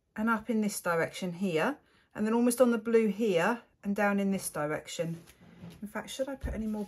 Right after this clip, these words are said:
blue down? Maybe I should just be putting a little bit of extra blue here and here just to help that flow. So if you imagine, so it's going up here and down here. So it's sort of going like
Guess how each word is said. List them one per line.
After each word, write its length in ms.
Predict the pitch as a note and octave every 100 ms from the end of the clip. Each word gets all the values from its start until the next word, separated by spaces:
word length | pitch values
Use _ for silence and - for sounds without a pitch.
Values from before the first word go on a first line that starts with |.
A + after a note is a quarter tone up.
| -
blue 260 | G#3 G3+
down? 400 | F#3 G3+ E3+ D#3 F3
Maybe 280 | G#3+ A3+
I 100 | A#3+
should 220 | A#3+ G#3 G3
just 200 | G3 -
be 60 |
putting 300 | F#3+ G#3 F#3+
a 60 | F#3
little 380 | F#3+ G#3 G3 F#3
bit 120 | F#3
of 80 | F#3
extra 340 | - - F3
blue 500 | - F3+ F3+ F3 E3+
here 360 | F3+ E3 D3 G3 - _ _ _ _ _ _ _ _ _ _ _ _ _ _ -
and 140 | E3+
here 340 | E3 F3+ D3 C#3+
just 200 | - -
to 60 |
help 200 | E3+ E3+
that 220 | E3+ D#3 -
flow. 440 | - E3+ D3+ D#3 - - _ _ _ _ - - - -
So 140 | - A3
if 220 | A3 G#3+
you 100 | B3
imagine, 360 | B3+ B3 A#3+ G#3+
so 120 | G#3+
it's 80 | -
going 240 | A3+ G#3+
up 240 | D4+ -
here 460 | - C4+ G3+ F#3+ C4 - _ _ _ _ _
and 200 | G#3 G3 -
down 380 | A3 F#3 F#3
here. 240 | F#3 F#3 D#3+
So 140 | E3+
it's 100 | A3+
sort 140 | - B3
of 100 | A#3+
going 460 | A#3+ A3 G#3 G#3
like 340 | G3+ G3 F#3+